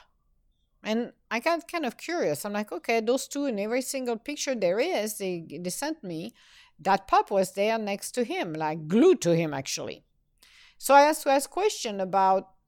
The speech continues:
her as well, 'cause I didn't know. And I liked her face, but I'm like, "Okay."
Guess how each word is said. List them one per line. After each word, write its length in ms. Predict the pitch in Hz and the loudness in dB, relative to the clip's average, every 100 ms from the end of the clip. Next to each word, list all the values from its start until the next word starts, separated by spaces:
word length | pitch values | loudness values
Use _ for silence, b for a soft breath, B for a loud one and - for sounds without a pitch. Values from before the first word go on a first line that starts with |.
| - - | -20 0
her 260 | 320 440 190 | 2 4 4
as 240 | 151 165 | 4 0
well, 380 | 151 139 78 127 | 0 -2 -2 -8
'cause 160 | - 156 | -12 -8
I 60 | 175 | -6
didn't 380 | 180 185 180 | -4 -4 -2
know. 420 | 208 311 185 - _ _ - | 2 2 2 -4 _ _ -12
And 140 | 185 | -2
I 60 | 208 | 2
liked 240 | 269 392 | 2 2
her 140 | 262 220 | 2 0
face, 460 | - 269 185 131 | 0 -2 -2 -4
but 160 | - 190 | -10 -6
I'm 100 | 220 | -4
like, 200 | 226 226 | -4 -4
"Okay." 420 | 311 - 180 208 | -6 -2 -2 -2